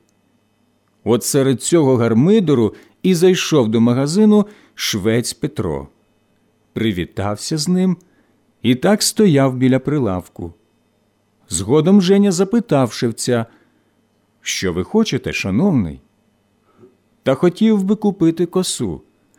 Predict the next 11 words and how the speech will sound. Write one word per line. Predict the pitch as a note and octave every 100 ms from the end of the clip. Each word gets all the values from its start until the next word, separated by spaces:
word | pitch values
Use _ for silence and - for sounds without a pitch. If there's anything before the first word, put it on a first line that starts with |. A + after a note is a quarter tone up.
| _ _ _ -
Але | C3+ E3+
хіба | F#3 E3+ G3+
це | F#3+ F#3+ F#3 - _ _
можливо | C3 E3 C#3+ D#3 G#3+ A3+ F#3
зробити | C#3 D#3+ D3+ D#3+ D3
в | B2
такій | - C3+ C#3
штовханині?" | G#2+ - A2 - D3+ B2 F#2 C#2+ - _ _ _ _ _ _ _ _ _ _ _ _ _ _ _ _ _ _ _
"Косу | - B2+ - F#3 G3+
потрібно | G3 F#3+ F3+ E3 F3+ F3
вибрати. | E3 G#3+ F3+ G#2 - D2